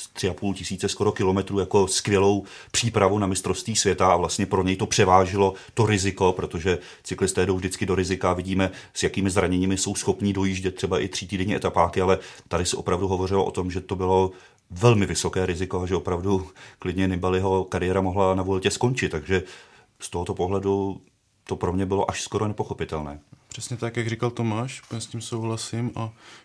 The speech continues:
Speaker 2: ještě pro mě bylo vlastně zvláštní, že se mluví o tom, že cyklisti teďka už třeba nejezdí tolik závodů, ale spíš se připravují na těch vysokohorských soustředěních, ať to je na Kanárských ostrovech a tak dále,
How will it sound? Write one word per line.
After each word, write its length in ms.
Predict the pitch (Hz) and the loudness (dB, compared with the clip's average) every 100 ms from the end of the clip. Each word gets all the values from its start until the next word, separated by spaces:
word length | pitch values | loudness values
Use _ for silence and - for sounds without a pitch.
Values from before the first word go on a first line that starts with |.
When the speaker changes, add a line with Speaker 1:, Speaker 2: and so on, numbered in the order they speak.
| - | -14
Speaker 2:
ještě 180 | - | -10
pro 120 | - 107 | -6 -4
mě 80 | |
bylo 140 | 107 113 | 0 0
vlastně 220 | 113 123 | 0 -2
zvláštní, 380 | 110 110 - 110 | 0 -2 -2 -6
že 100 | 107 | -4
se 120 | - | -4
mluví 240 | 110 113 | -2 0
o 60 | 104 | -2
tom, 180 | - 110 | -2 -2
že 220 | 113 110 | 0 -2
cyklisti 400 | 110 104 110 - | -2 -6 -4 -6
teďka 340 | - - 123 | -8 -4 0
už 140 | 113 - | 0 -2
třeba 220 | - 117 | -2 0
nejezdí 280 | 110 107 - | 2 0 0
tolik 220 | 113 113 | 0 2
závodů, 440 | 110 104 110 110 | 2 2 2 2
ale 100 | 107 | 0
spíš 280 | 110 - 104 | -2 -6 -6
se 200 | - 113 - - - - | -2 -2 -4 -20 -20 -10
připravují 520 | - 110 113 110 110 107 | -6 0 2 4 2 0
na 120 | 104 | -6
těch 160 | 101 107 | -6 -6
vysokohorských 580 | 110 113 113 98 - - | -4 -4 -4 -4 -4 -2
soustředěních, 640 | 110 - 113 101 104 101 | -4 -2 -2 0 0 -4
ať 140 | 95 | -10
to 100 | - | -6
je 40 | 101 | -4
na 220 | 95 95 | -4 -6
Kanárských 420 | 101 101 98 98 98 | -4 -4 -4 -8 -10
ostrovech 340 | - 101 98 | -8 -6 -6
a 60 | 98 | -6
tak 120 | 101 | 0
dále, 280 | 104 101 | 2 2